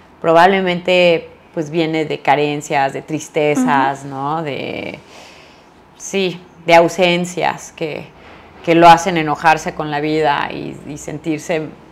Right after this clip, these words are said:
Speaker 1: merecedor, más merece-, me-, o envidiar y cosas así, sí, ¿no? De las,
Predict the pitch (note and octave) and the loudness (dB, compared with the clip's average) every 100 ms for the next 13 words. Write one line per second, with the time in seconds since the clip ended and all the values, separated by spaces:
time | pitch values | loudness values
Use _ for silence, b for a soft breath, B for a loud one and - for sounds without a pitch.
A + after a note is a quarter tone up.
0 | - E3+ E3 D#3 D#3 D#3+ D#3 D#3 E3 D#3+ | -12 -4 0 0 0 0 2 2 0 -10
1 | - D3+ D3+ C#3 C#3 - - C#3 - - | -6 -6 -6 -8 -10 -14 -16 -14 -12 0
2 | F3 E3+ E3+ E3 E3 D#3 D3+ C#3+ D3+ D3 | 4 6 4 0 0 4 6 8 6 4
3 | C#3 - D3 - - D3 D3+ D#3+ E3 E3 | -2 -12 -16 -12 -12 -10 -10 -6 -4 -4
4 | D3+ D3+ - | -4 -8 -8